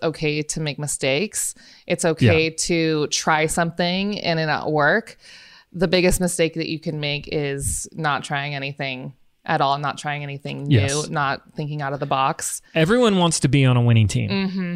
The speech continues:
Speaker 2: So you gotta find a way to show that no matter what happened, you're still winning.
Speaker 1: Exactly.
Speaker 2: That's up to you.
Speaker 1: Mm-hmm.
Speaker 2: Otherwise, they're out.
Speaker 1: Right. And if they do try something new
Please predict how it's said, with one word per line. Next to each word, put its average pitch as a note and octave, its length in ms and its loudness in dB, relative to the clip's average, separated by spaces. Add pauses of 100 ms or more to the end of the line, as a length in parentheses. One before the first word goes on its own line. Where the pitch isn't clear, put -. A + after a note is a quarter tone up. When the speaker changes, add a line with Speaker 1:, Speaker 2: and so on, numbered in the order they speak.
Speaker 2:
So B2 560 4 (400)
you C#3 220 2
gotta C#3 220 4
find C#3 360 4
a B2 60 4
way A#2+ 300 4
to A#2+ 120 2
show B2 360 6
that B2 100 2
no B2 100 2
matter A#2+ 240 4
what A2 200 2
happened, B2 560 2
you're B2 140 6
still A#2 200 4
winning. A#2 340 2
Speaker 1:
Exactly. D3 420 -2
Speaker 2:
That's A#2 120 2
up B2+ 140 4
to A2+ 120 2
you. G#2 380 6
Speaker 1:
Mm-hmm. F3 360 -4 (140)
Speaker 2:
Otherwise, B2 360 4
they're A#2 160 4
out. D3+ 240 0 (240)
Speaker 1:
Right. D#3 280 0
And G3 380 2
if G#3+ 160 2
they G3 140 4
do F3+ 180 2
try F#3+ 220 -2
something E3 360 -4
new D3+ 300 -4